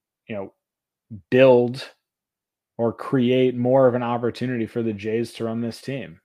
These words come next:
accentuate the Jays. He's said it a million times, right? To me, it makes sense that both of those guys are back.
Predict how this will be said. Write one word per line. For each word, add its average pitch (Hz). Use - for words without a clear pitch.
accentuate 131
the 120
Jays. 104
He's 110
said 127
it 120
a 117
million 123
times, 113
right? 110
To 127
me, 135
it 117
makes 120
sense 120
that 104
both 131
of 120
those 117
guys 113
are 123
back. 107